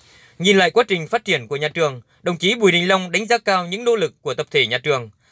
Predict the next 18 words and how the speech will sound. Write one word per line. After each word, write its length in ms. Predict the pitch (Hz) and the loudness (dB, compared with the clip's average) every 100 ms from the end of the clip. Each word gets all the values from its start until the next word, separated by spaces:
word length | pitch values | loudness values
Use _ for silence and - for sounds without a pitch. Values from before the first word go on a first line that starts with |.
| _ - | _ 0
Qua 120 | 208 | 2
đó 260 | 175 190 | 4 4
đã 120 | 214 220 | 2 0
góp 160 | 254 | -2
phần 300 | - 151 135 | -2 -4 0
đưa 120 | 190 | 0
Trường 240 | 196 170 143 | 2 -2 -2
Cao 120 | 185 | -2
đẳng 200 | 139 92 | -2 -4
Việt 220 | 110 147 | -6 -2
Đức 140 | 196 269 _ - | -2 -4 _ -6
trở 140 | 143 | -4
thành 240 | 135 151 131 | 0 -2 0
cơ 120 | 196 | -6
sở 160 | - 120 | -4 -4
đào 120 | 135 | -2
tạo 280 | 151 127 - | -2 -2 -8
có, 120 | 131 | -12